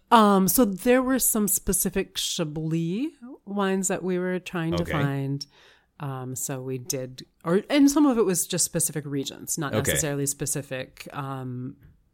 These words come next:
Speaker 1: vineyards.
Speaker 2: And this is part of what I'm interested in, is, like, what kind of nerdery led you to have, like, that level of knowledge to know,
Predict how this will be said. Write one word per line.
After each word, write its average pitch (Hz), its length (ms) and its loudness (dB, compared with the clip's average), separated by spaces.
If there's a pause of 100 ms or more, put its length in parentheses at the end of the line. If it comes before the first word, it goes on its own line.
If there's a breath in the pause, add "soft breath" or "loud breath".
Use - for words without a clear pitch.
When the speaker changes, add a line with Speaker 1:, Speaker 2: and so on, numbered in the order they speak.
(160)
Speaker 1:
vineyards. - 540 -8
Speaker 2:
And 160 100 6
this 202 140 4
is 185 60 -6
part 156 160 10
of 135 60 6
what 127 100 8
I'm 113 80 4
interested 101 400 2
in, 87 120 0
is, 82 140 -2
like, 85 160 -2
what 98 260 0
kind 147 240 0
of 117 100 2
nerdery 98 880 0 (260)
led 98 340 0
you 98 460 0 (140)
to 107 140 0
have, 92 300 0
like, 101 320 -4
that 117 260 0
level 117 300 2
of 98 100 2
knowledge 104 420 2
to 101 80 -2
know, 92 320 -2